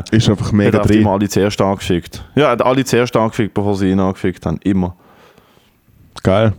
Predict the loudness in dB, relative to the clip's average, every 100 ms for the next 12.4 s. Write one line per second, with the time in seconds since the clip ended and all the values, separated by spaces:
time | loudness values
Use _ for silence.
0 | -10 _ _ _ _ -4 0 0 0 0
1 | -2 0 -2 0 -4 -4 0 0 0 0
2 | 0 0 0 0 0 -2 -8 -4 -2 0
3 | -2 0 -2 0 -2 0 0 0 0 0
4 | 0 -2 -4 -4 -6 -4 -12 -12 -20 -20
5 | -20 -20 -2 0 0 0 0 0 -2 -14
6 | -20 -20 -20 _ _ _ 0 0 -4 -10
7 | -18 -2 0 2 2 0 -2 -2 0 -2
8 | -2 -2 -2 -2 -2 -2 -2 -2 0 -2
9 | -2 0 0 2 0 0 -2 -2 0 0
10 | 0 -2 -2 0 -2 -4 -4 -4 -4 -10
11 | -6 -2 -2 0 0 0 -2 -2 0 -2
12 | 0 0 0 2